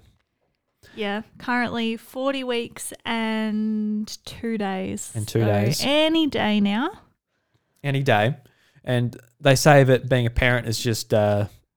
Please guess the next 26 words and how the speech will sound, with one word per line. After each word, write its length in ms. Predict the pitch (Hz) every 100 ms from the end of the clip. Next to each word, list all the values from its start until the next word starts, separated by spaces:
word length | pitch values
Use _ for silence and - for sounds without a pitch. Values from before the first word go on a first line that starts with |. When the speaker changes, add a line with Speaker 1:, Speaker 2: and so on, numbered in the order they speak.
| -
Speaker 2:
you 60 |
know, 140 | 107 107 - _ _ _ _ _ _ _ _ _ _ _ _ _ _ -
having 340 | 127 127 120
so 180 | 120 135
many 160 | 127 120
good 140 | 120
intentions 580 | 117 123 120 131 131 120
and 220 | 107 104 - _ _
trying 260 | - 131 117
to 140 | 127 123 -
meet 240 | 135 123
at 80 | 123
least 180 | 120 113
some 160 | 123 120
of 60 |
them. 160 | 113 113
So 320 | 131 120 120 - _ _ _ _ _ _ -
how 160 | 185
do 80 | 285
you 60 | 311
think 200 | 330 254
you'll 100 | 240
be 260 | 220 208
being 300 | 214 170 180
a 60 | 165
mum? 380 | 143 165 98